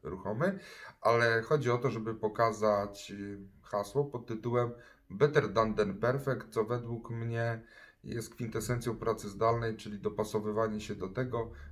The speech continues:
w jaki sposób powinniśmy pracować, jeżeli na drodze stają nam, e, przeciwności losu, które nie pozwalają w standardowy sposób wykonać naszych zadań.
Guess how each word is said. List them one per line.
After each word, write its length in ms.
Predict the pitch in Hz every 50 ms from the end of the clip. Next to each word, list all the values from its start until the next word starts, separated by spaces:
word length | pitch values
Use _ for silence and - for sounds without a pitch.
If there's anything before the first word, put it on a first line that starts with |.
| - -
w 40 | 123
jaki 180 | 135 135 123
sposób 360 | 113 - - 110 - 110 107 - - - - - - - - - -
powinniśmy 580 | 113 113 117 127 127 127 123 120 - 113 110 107
pracować, 640 | - 107 104 101 - 143 147 156 196 214 208 - - - - - - _
jeżeli 300 | 208 208 208 208 185 165
na 140 | 139 131 120
drodze 300 | 113 120 123 113 120 113
stają 280 | - - 107 107 107
nam, 300 | 101 101 98 95 98 101 - - - _ - - - - - - - -
e, 340 | 101 101 101 101 98 98
przeciwności 640 | 98 - 131 123 - 117 110 110 110 107 - - 98
losu, 480 | 98 101 98 98 - 127 147 170 185
które 300 | 165 - 123 113 113 113
nie 120 | 123 143 151
pozwalają 640 | 143 139 - - 107 104 101 101 104 110 120 120
w 60 | -
standardowy 520 | - - 117 113 104 104 92 92 101 98 98
sposób 360 | - - 92 90 - 104 95
wykonać 380 | 92 87 - 85 92 92 - -
naszych 280 | 92 90 - 98 98
zadań. 360 | 95 98 95 85 - - -